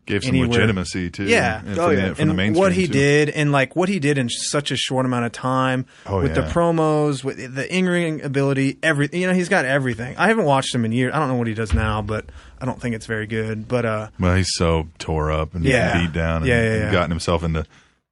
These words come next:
Speaker 1: you know, his, his vices. But
Speaker 3: Definitely.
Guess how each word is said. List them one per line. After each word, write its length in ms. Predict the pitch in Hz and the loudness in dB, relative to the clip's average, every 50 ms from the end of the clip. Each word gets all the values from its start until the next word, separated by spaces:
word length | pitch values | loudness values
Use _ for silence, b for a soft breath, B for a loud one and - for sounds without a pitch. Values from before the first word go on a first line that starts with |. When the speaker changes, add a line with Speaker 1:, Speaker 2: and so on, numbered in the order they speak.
| _ _ _ _ - 90 | _ _ _ _ -8 -6
Speaker 1:
you 80 | 80 | -4
know, 160 | 80 80 80 | -4 -4 -2
his, 400 | 82 90 87 85 80 - - - - - 85 82 | -2 -2 -2 -2 -4 -6 -10 -12 -12 -12 -10 -8
his 160 | 87 85 85 | -8 -6 -4
vices. 580 | 87 90 87 85 85 85 - 92 87 87 90 | -2 0 0 0 -2 -4 -6 -6 -6 -6 -6
But 220 | 95 90 85 82 85 | -8 -6 -6 -2 2
Speaker 3:
Definitely. 480 | 147 147 147 135 123 120 113 110 104 | 2 2 2 2 0 -4 -8 -8 -10